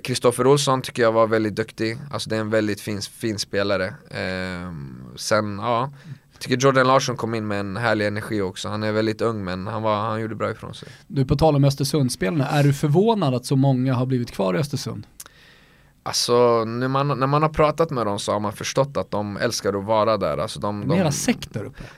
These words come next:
Speaker 1: Det, det har blivit så, alltså. Men de, de trivs väldigt bra tillsammans. Så jag tror att det blir lättare också för, för den ena att stanna när, när de andra också har stannat. Alltså,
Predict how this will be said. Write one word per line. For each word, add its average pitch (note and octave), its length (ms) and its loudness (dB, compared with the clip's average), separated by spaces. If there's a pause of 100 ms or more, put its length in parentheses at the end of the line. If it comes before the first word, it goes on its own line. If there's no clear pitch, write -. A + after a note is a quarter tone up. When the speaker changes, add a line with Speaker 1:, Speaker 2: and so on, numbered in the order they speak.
(140)
Speaker 1:
Det, D#3 340 6 (140)
det D#3 80 6
har F3 120 6
blivit F3+ 320 6
så, G#2+ 200 4
alltså. F#2+ 300 2
Men A#2+ 340 2
de, C3+ 260 4
de C#3+ 160 4
trivs C#3+ 220 2
väldigt A#2 240 4
bra A2+ 160 6
tillsammans. G#2 520 0
Så - 80 0
jag A#2 100 4
tror C#3+ 120 2
att C#3 80 0
det C#3 80 4
blir C3+ 120 4
lättare C#3+ 340 4
också B2 200 0
för, G#2+ 380 4
för A2 180 -2
den A2+ 180 2
ena A2 240 0
att G#2+ 60 0
stanna G#2+ 340 0
när, G2+ 220 -2
när F#2+ 360 -4
de G#2+ 140 0
andra G#2 220 2
också G2 200 -2
har F2 60 0
stannat. F#2+ 400 -4
Alltså, A2 360 4